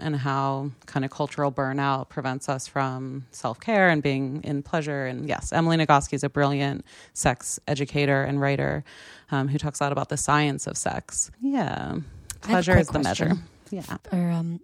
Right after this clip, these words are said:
Speaker 2: that our listeners asked for about if you're exploring your ass yourself for the first time, what do you recommend?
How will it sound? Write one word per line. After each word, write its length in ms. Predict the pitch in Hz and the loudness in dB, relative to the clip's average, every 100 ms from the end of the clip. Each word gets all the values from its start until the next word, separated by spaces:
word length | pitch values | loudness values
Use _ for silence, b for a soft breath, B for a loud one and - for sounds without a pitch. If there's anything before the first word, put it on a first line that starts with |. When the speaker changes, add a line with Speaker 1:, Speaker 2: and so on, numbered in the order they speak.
| - | -12
Speaker 2:
that 320 | 170 180 180 175 | -12 -2 0 0
our 180 | 160 156 - | -2 -10 -6
listeners 460 | 190 165 170 156 160 | -4 -2 -2 -4 -4
asked 260 | 156 - | -6 -6
for 220 | - 170 | -10 -8
about 320 | 170 170 - - | -6 -6 -8 -4
if 220 | 175 165 | -4 0
you're 260 | 202 202 - | 2 2 0
exploring 760 | - - - 202 208 208 214 - _ | -8 0 2 2 0 0 -4 -6 _
your 420 | - 180 175 175 - _ _ _ | -8 -4 -2 -4 -6 _ _ _
ass 360 | - 170 170 - | -10 -8 -8 -10
yourself 600 | - 170 - 170 160 - - | -10 -8 -6 -8 -8 -14 -12
for 160 | 165 | -12
the 80 | 165 | -12
first 320 | - 156 - | -12 -10 -12
time, 380 | - 151 - 160 _ _ _ _ _ | -14 -14 -12 -14 _ _ _ _ _
what 180 | 175 175 | -6 -4
do 80 | 170 | -4
you 160 | 165 160 | -4 -6
recommend? 800 | 160 - 165 151 147 147 - | -6 -8 -10 -8 -10 -14 -20